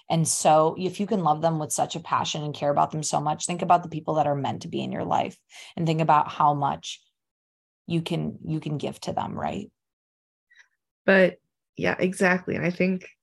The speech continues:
Speaker 2: I think that's kind of the perfect note for us to end on today, is that
Speaker 1: Mm-hmm.
Speaker 2: even after terrible relationships, you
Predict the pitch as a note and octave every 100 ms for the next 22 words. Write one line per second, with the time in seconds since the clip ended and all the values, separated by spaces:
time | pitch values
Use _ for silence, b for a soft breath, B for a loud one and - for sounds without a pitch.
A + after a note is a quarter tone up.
0 | _ G3+ G3+ A3 A#3+ A#3 G#3+ G3 F#3 F3
1 | F3 F3 D#3+ D#3+ E3+ - - F3+ F3+ E3+
2 | - - - B1+ F#3+ - - G3 G#3 G#3
3 | - A#3+ C4 B3+ - G#3 G3+ F3+ F3+ -
4 | F3+ F3 F3 F3 - _ _ _ _ _
5 | - F#3+ E3 E3+ E3 D#3 D3+ D#3+ F3 F3+
6 | G3 G3+ - - _ _ _ _ - F3
7 | F3+ F3+ F3 E3